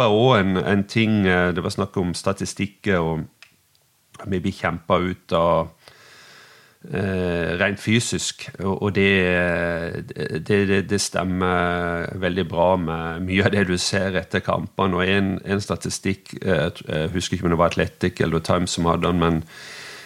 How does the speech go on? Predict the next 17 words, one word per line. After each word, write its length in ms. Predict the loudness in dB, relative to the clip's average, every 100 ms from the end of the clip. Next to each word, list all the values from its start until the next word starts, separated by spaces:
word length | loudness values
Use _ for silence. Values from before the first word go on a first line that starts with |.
| -4 0
det 80 |
var 80 | 2
i 60 | 0
hvert 100 | 2
fall 160 | 4
det 80 | 4
at 180 | 2 0 -2
på 80 |
midtbanen 640 | -2 -4 -8 0 2 2 2
da, 160 | 0 -4 -16 _ _ _ -6
eh, 240 | -2 -2
med, 480 | -4 -6 -2 0 0
altså 240 | 0 -2 -2
vi 80 |
spiller 460 | -2 0 0 2 2
med 340 | 2 0 -4 -12 _ _
de 80 | -6